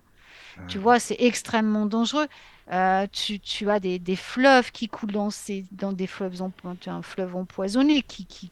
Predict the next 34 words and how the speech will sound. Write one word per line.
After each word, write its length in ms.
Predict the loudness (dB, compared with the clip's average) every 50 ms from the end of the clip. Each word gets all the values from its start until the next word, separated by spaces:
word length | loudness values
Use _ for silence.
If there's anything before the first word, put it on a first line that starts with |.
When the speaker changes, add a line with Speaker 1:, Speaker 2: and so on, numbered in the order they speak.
| _
Speaker 2:
coule 200 | _ -14 -10 -6 -6
dans 200 | -6 -6 -6 -6
un 100 | -6 -4
des 100 | -2 0
mondes, 260 | 0 2 2 0 -2
tu 140 | -4 -4 -2
vois. 120 | -2 -2 -2 -6 -14 -20 -20 -20 -18 _
Tu 160 | -12 -8 -4
Speaker 1:
Ah, 60 | -4
il 40 | -4
Speaker 2:
as 0 |
Speaker 1:
faut 120 | -4 -2 -2
faire 200 | 0 0 0 0 -2
Speaker 2:
le, 0 |
Speaker 1:
gaffe. 160 | -2 -4 -2
Speaker 2:
même 200 | -2 0 0 0
quand 160 | 0 -2 -2 -2
tu 160 | -2 -4 -4
montes 220 | -4 -4 -2 -2
en 160 | 0 0 2 4
Asgard, 680 | 2 2 2 0 -6 -2 4 6 6 8 8 6 4 0 -4 -8
tu 140 | -8 -8 -2
vois, 280 | 0 2 4 4 4
où 140 | 4 2 -2
tu 240 | -6 -8 -10 -8 -6
Speaker 1:
Mm. 100 | -8 -6 -2 0
Speaker 2:
vas 140 | 2 2 2 2 0 0
arriver 580 | 0 0 0 0 -4 -6 -6 -6 -4 -2 -2 0
à, 240 | 0 0 0 -2 -4 -6 -8 -16 -20 -20 -18 -18 -18 -20 -20 _ _ -4
euh, 180 | 0 0 2 2 2
à 100 | 2 2
la 280 | 4 4 4 4 4
halle 200 | 4 2 2 -2
d'Odin, 560 | -2 -4 -4 2 6 8 8 8 8 6 4